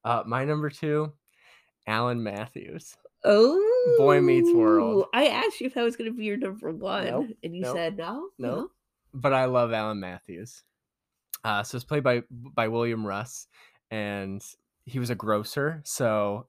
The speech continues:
Speaker 1: you know, I, I worked in grocery forever, so
Speaker 2: Yeah.
Speaker 1: relatable. Uh, but he was always just such a good dad. Like, he was a supportive dad, and, like, he would, like, play basketball with Corey, but then he would be hard on him when he needed to be, and, like,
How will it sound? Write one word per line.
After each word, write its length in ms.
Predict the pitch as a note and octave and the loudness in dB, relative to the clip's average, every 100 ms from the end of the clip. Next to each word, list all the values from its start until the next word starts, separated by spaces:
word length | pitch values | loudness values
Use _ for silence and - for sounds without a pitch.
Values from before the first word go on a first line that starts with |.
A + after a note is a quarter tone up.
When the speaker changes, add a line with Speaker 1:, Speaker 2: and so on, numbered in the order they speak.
| _ | _
Speaker 1:
you 120 | A#2+ | -6
know, 300 | G2 G2 B2 - _ _ - | -4 -6 -8 -14 _ _ -14
I, 200 | F#2+ G2+ - | -10 -10 -10
I 120 | F#2 F#2+ | -10 -8
worked 280 | G2+ G2+ A#2 | -8 -10 -10
in 140 | G#2+ - | -10 -10
grocery 420 | - G#2+ A2 - B2 | -4 -4 -2 -6 -4
forever, 580 | - G#2+ G#2+ C3 D3+ D#3 | -2 0 0 -4 -8 -2
so 60 | G3 | 0
Speaker 2:
Yeah. 240 | D#3+ B1 G#3 - | 0 -2 -8 0
Speaker 1:
relatable. 640 | B2+ A2+ A2+ A#2+ B2+ C3 - - - - | 2 2 0 -2 -2 -4 -6 -20 -2 4
Uh, 140 | B2 | 4
but 180 | B2+ D3+ | 6 4
he 80 | G#3+ | 4
was 140 | F#3+ | 6
always 320 | F3+ F3+ D#3 | 6 6 2
just 160 | D3 C#3 | -6 -4
such 200 | C3+ B2 | -6 -4
a 40 | |
good 180 | A#2 G#2+ | -6 -2
dad. 280 | A2+ A2 G2 | 0 0 -2
Like, 120 | G2+ | -10
he 120 | - | -8
was 160 | B2 A2+ | -6 -6
a 60 | |
supportive 600 | A2+ A#2+ - B2+ B2 G#2+ | -10 -12 -4 -2 0 -4
dad, 320 | A2+ G#2 G2+ G2+ | -6 -4 -6 -8
and, 80 | |
like, 240 | G#2 G2 - - - | -10 -10 -14 -20 -8
he 80 | - | -2
would, 80 | A#2+ | -2
like, 160 | A#2 | -2
play 140 | - B2+ | -2 0
basketball 560 | C#3 C#3+ C3+ - B2 | 4 4 4 0 0
with 140 | A2+ - | 0 -4
Corey, 460 | - B2+ A#2 A2 G#2 | -4 -2 -2 -4 -6
but 260 | A2+ A2+ | -8 -6
then 180 | B2 B2+ | -4 -2
he 140 | C3 | -2
would 120 | C3 A#2+ | -4 -4
be 100 | C3 | -2
hard 300 | A#2 D3+ D3+ | 6 8 8
on 100 | B2+ | 6
him 80 | A#2 | 2
when 120 | A2+ | -2
he 40 | A2 | -4
needed 320 | A2 G#2 F#2+ | -4 -6 -8
to 60 | F#2+ | -10
be, 280 | G2+ G2 | -8 -8
and, 180 | G2 G2 | -8 -8
like, 280 | G2 G2+ - | -8 -10 -12